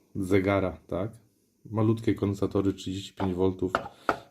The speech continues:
dwa tysiące dwieście mikro, więc, no, tutaj można założyć, że do dwudziestu czterech na gałąź, czyli sumaryczna ta, za napięcie, tak, mm,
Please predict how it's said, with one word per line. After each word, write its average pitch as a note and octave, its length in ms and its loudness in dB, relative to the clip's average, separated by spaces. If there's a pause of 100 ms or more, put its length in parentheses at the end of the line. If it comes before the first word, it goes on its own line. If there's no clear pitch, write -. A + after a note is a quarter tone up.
(140)
dwa F2 400 -2
tysiące F#2+ 380 -4
dwieście F#2+ 340 0
mikro, G2+ 380 0
więc, F#2 380 -4 (380)
no, G2+ 120 -4
tutaj G2 240 -2
można F#2+ 260 2
założyć, F#2 400 4
że F2+ 160 -2
do F2+ 100 -4
dwudziestu F#2 540 -2
czterech F#2 480 -2 (600)
na F#2 120 0
gałąź, F#2+ 520 2
czyli F#2 260 -4
sumaryczna F#2+ 800 0
ta, F2 320 -2 (800)
za - 180 -6
napięcie, F#2 680 2 (120)
tak, F2 160 -6 (880)
mm, F#2+ 640 2